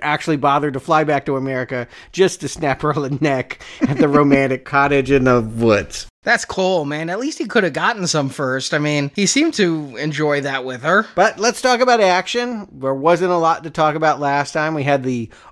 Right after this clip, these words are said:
Speaker 1: opening scene in, outside Buckingham Palace, and, and that was about it. Here, the comparable one is the Columbia shootout with rocket launchers, guys on roofs that are going to take out the motorcade that has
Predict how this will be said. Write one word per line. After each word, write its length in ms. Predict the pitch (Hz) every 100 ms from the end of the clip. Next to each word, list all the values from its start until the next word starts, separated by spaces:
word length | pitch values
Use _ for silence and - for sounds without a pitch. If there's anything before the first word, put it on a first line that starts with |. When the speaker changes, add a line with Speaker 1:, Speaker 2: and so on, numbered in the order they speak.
| -
Speaker 1:
opening 640 | 151 175 180 175 170 170
scene 580 | - - 180 170 170 165
in, 480 | 160 143 135 123 - _ 147
outside 400 | 151 - 156 147
Buckingham 640 | 156 156 156 143 151 143
Palace, 640 | 147 156 147 151 156 -
and, 260 | 143 120 120 - - -
and 180 | 120 127
that 160 | 160
was 120 | 160 143
about 280 | 147 139 147
it. 240 | 165 151
Here, 340 | - 208 208
the 80 | 170
comparable 600 | 160 165 170 196 185 170
one 440 | 147 147 143 143 143 - - -
is 480 | 139 147 147 127
the 260 | 127 127 123
Columbia 1040 | - 143 139 156 180 180 180 170 160 147 - -
shootout 640 | - - 208 175 151 135
with 120 | 127
rocket 460 | 131 170 190 196 151
launchers, 640 | 143 143 - 139 135 123
guys 400 | 127 143 165 160
on 160 | 165 147
roofs 460 | 147 151 147 139
that 180 | 156 131
are 60 | 123
going 180 | 131
to 80 | 123
take 260 | - 156 160
out 200 | 147 127
the 60 |
motorcade 640 | 127 139 143 127 143 135 120
that 140 | 107
has 380 | 131 139 127